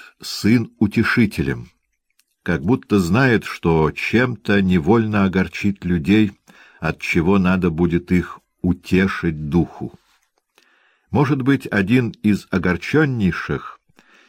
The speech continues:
и в утешении наиболее нуждающихся — Данте. Что отделяет его от Христа? То же, что Первый Завет отделяет от Второго, царство Отца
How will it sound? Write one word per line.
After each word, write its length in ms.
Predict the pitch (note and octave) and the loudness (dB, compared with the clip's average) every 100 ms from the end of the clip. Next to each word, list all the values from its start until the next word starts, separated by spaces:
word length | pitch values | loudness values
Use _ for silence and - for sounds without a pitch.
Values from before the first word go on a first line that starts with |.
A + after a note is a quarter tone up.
| _ | _
и 120 | D2 | -6
в 80 | D#2 | -2
утешении 580 | E2 F#2 - G2+ F2+ E2+ | 0 0 2 2 4 4
наиболее 640 | E2 E2 D#2+ C#3+ D3 B2+ | 4 2 4 2 4 2
нуждающихся — 1120 | G#2 G2 D#2 F2 D2+ C#2 - C2+ - - G#1+ - _ _ - | 2 -2 -2 0 0 -4 -8 -12 -12 -12 -12 -14 _ _ -14
Данте. 640 | C2+ D#2+ C#2+ C2 - - _ _ _ _ _ _ _ _ _ | -6 -4 -4 -8 -16 -20 _ _ _ _ _ _ _ _ _
Что 260 | - A2 | -6 0
отделяет 640 | A2+ G2+ F#2+ F#2+ F2 D#2+ - | 0 0 2 2 2 0 0
его 200 | D#2 D2 | 0 0
от 140 | C2+ | -2
Христа? 460 | - D2 - - - _ _ _ _ _ _ _ _ _ _ _ - | -8 -8 -10 -14 -14 _ _ _ _ _ _ _ _ _ _ _ -2
То 240 | D#2+ F#2 | 0 2
же, 120 | A2+ | 0
что 280 | A2 - D#2 | -2 -2 -4
Первый 460 | - E2+ F2+ G2 G2 | 0 2 4 2 2
Завет 420 | G2 G2 G2+ F#2 | 2 2 2 0
отделяет 580 | D2+ D2 C#2+ D2 D#2+ F#2 | -2 -2 0 0 0 -2
от 140 | F2+ | -6
Второго, 580 | - F#2 F#2+ A2+ F2 - _ _ _ _ _ _ | -4 -2 2 0 0 -6 _ _ _ _ _ _
царство 720 | - - E2 - - D2+ D2+ | -8 -2 -2 -4 -6 -4 -2
Отца 520 | D#2 - - D#2 F#2 | -4 -8 -4 -2 -2